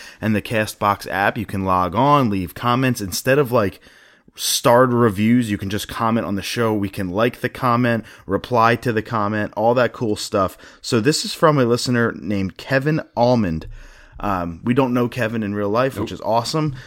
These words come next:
Speaker 1: Uh, we really appreciate you leaving the comment. And he says, "Hey guys, great show. I have been a gamer since before you guys were born, based on the ages you said you were on the show. I received an N E S for my birthday in its original campaign and have had a love for it since."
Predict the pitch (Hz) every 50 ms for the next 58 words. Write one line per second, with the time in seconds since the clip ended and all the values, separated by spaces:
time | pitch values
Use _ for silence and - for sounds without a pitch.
0 | - - - 95 98 95 104 104 104 113 113 117 117 110 113 - 123 117 - -
1 | 117 110 98 107 113 120 107 107 101 95 - - 123 123 131 127 117 104 101 95
2 | 120 151 151 - - 87 78 82 87 - - - - - - - 165 180 156 123
3 | 123 113 110 104 107 107 - - - 107 92 107 110 123 139 143 - - - -
4 | - 120 110 98 76 62 - - 98 117 120 107 98 87 139 151 170 143 135 131
5 | 131 131 131 127 120 - - 117 107 - - 95 - - 147 156 170 165 151 160
6 | 147 147 143 135 139 127 123 120 117 101 98 127 143 135 107 82 76 - - -
7 | - - - - 123 151 175 - - 180 175 185 175 - 120 139 139 135 127 135
8 | 131 117 - 117 117 113 - - - 127 127 127 139 143 147 120 113 120 117 76
9 | 80 95 92 95 92 87 - - - 127 123 113 87 76 - - - - - -
10 | - - - 117 123 127 120 - - 147 160 160 160 165 - 90 127 139 135 127
11 | 127 131 - - - 127 123 123 113 98 101 104 110 117 - - 127 127 - -
12 | 101 101 - - 98 92 101 104 104 123 131 120 113 - - 123 123 135 - -
13 | 98 82 82 82 95 - - - - - - 92 104 104 101 123 127 120 104 107
14 | 113 120 123 123 - - 107 110 120 101 - - 107 101 101 95 - - -